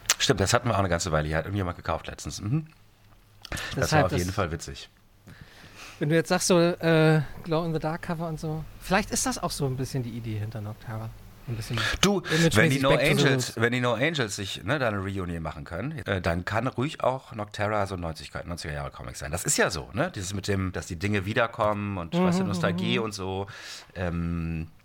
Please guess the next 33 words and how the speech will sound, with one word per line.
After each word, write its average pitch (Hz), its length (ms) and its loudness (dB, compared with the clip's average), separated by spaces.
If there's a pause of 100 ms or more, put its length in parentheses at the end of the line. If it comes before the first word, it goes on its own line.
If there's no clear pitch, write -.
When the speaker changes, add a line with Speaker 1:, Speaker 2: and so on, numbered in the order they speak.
(140)
Speaker 1:
das 90 420 2
macht 104 240 0
vor 120 140 4
den 113 100 0
neunziger 104 380 0
nicht 127 180 -6
halt. 107 340 0
Das - 160 -8
hätten 135 240 0
wir 143 120 0
zwar 131 200 -4
gerne, 147 400 -2
ne, 135 120 -4
als 123 160 -4
Kinder 147 180 2
der 156 120 4
Speaker 2:
Mhm. - 40 0
Speaker 1:
neunziger, 151 480 -2 (140)
dass 110 220 -6
das 101 120 -6
nicht 123 160 -2
nochmal 135 380 2
alles 143 180 -4
passiert, 165 420 -6
aber 131 380 0
das - 160 -6
ist - 160 -8
jetzt - 200 -8
einfach, - 380 -8 (540)
das - 180 -4
passiert 143 300 -2
jetzt - 200 -10
gerade. - 260 -10